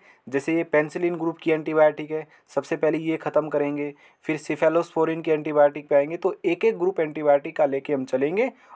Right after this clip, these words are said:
और धीरे धीरे एक एक करके एंटीबायोटिक के अंदर, के बारे में हम कवर करता चले जाएंगे, ठीक है।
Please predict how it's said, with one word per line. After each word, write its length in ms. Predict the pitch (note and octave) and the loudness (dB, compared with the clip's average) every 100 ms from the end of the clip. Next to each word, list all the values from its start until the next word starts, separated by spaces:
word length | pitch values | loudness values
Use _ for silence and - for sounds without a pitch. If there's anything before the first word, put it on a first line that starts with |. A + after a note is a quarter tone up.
| - | -4
और 120 | D3 | -4
धीरे 320 | C3 C#3+ G3+ | -4 -2 0
धीरे 240 | F#3 E3 F#3 F3+ | 0 2 2 2
एक 220 | D3+ D3 | -4 -2
एक 100 | F3 | 0
करके 380 | D3 C3+ F#3+ A3+ - _ _ | 0 0 0 0 -4 _ _
एंटीबायोटिक 640 | C#3 C#3+ F3 D#3+ C#3+ C#3 F3 | -4 -2 2 6 4 4 -4
के 80 | D3+ | -4
अंदर, 340 | D3 D3+ E3+ | -2 -2 -4
के 200 | - C#3+ | -4 0
बारे 220 | C#3 C3+ | 4 2
में 120 | C#3 D3+ | 0 -6
हम 120 | F#3 - | -6 2
कवर 220 | F3+ G3 | 4 4
करता 280 | E3 C#3 C#3 | 2 2 2
चले 240 | C3+ B2 | 0 -8
जाएंगे, 320 | A2+ A2 G#2+ G#2+ | -6 -8 -10 -10
ठीक 200 | - F#3+ | -4 -2
है। 140 | D#3+ | -4